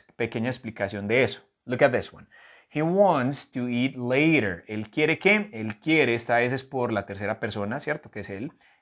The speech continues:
Él quiere comer después. Entonces, ¿qué va a pasar? Hablamos del verbo want. Want es un verbo simple, un verbo común. Eat también es un verbo común. Entonces, como tenemos dos verbos comunes acá y acá,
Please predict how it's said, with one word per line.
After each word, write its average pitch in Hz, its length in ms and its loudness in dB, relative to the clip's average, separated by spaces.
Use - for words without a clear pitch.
Él 113 200 -8
quiere 147 460 -2
comer 170 1040 4
después. - 840 -6
Entonces, 202 220 2
¿qué 220 80 8
va 202 80 12
a 202 40 2
pasar? 202 420 8
Hablamos 156 300 2
del 151 140 2
verbo 143 300 0
want. 151 480 0
Want 170 420 2
es 123 140 -2
un 139 200 -2
verbo 131 480 0
simple, 226 560 -4
un 104 120 -4
verbo 120 420 0
común. 160 800 4
Eat 233 480 4
también 139 680 2
es 143 120 -2
un 156 160 -2
verbo 147 320 4
común. 247 540 2
Entonces, 113 200 -8
como 117 240 -2
tenemos 147 500 0
dos 196 380 6
verbos 180 380 2
comunes 113 560 -4
acá 120 420 2
y 165 80 6
acá, 151 460 10